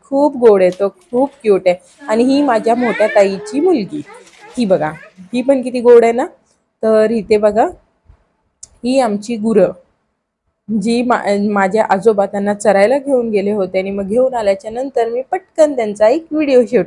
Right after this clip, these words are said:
केला. किती छान वाटतं ना गावाला गेल्याच्या नंतर, गावचं वातावरण. आपण मुंबईला ऐशोआरामाची जिंदगी जगतच असतो, पण गावी,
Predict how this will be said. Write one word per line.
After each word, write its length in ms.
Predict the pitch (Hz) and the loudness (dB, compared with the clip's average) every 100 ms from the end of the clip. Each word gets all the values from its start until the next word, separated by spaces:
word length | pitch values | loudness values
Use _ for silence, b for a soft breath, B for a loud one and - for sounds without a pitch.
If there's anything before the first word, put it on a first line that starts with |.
| - | -2
केला. 200 | 175 170 - b b b b - | -4 -2 -4 b b b b -6
किती 160 | 269 330 330 | -2 -2 -4
छान 300 | - 233 269 | 0 2 4
वाटतं 320 | 262 - 214 | 2 0 -2
ना 80 | 220 | 0
गावाला 360 | 214 185 190 196 | 2 4 4 2
गेल्याच्या 420 | 196 190 185 196 | 0 -2 -2 -6
नंतर, 260 | 196 196 | -4 -4
गावचं 460 | 190 180 175 180 202 | 0 2 0 0 0
वातावरण. 720 | 185 180 196 196 185 180 180 | 2 0 -2 0 0 0 -2
आपण 240 | 190 240 262 | -4 -2 0
मुंबईला 520 | 262 226 240 240 240 _ b b | 0 0 2 2 0 _ b b
ऐशोआरामाची 720 | 208 214 247 247 240 247 233 220 | -2 -2 0 0 0 -2 -6 -6
जिंदगी 400 | 233 214 214 226 | -4 -2 -4 -2
जगतच 480 | 202 190 208 254 220 | -2 -2 -2 -2 -2
असतो, 300 | - - 180 | -6 -8 -6
पण 260 | 220 233 226 196 | -4 -6 -6 -4
गावी, 320 | 202 196 233 | 0 0 -2